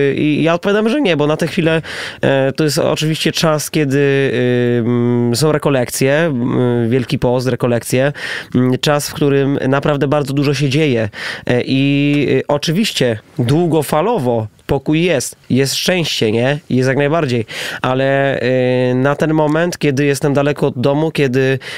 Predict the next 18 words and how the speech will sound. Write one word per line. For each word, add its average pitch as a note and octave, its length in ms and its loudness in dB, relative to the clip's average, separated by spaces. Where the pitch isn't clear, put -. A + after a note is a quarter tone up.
em, B2 680 0
muszę C#3 220 0
mówić D3 420 0
o B2+ 280 2
Bogu, C#3+ 520 0
znaczy D3+ 220 -2
muszę, C#3+ 220 0
chcę E3+ 300 0
mówić C#3 320 0
o A#2+ 60 0
Bogu, B2 440 0
jestem C3 220 2
zapraszany C#3 460 0
w - 20 -2
wiele B2+ 200 0
miejsc, B2+ 360 0
gramy B2+ 220 0
koncerty, C#3+ 760 0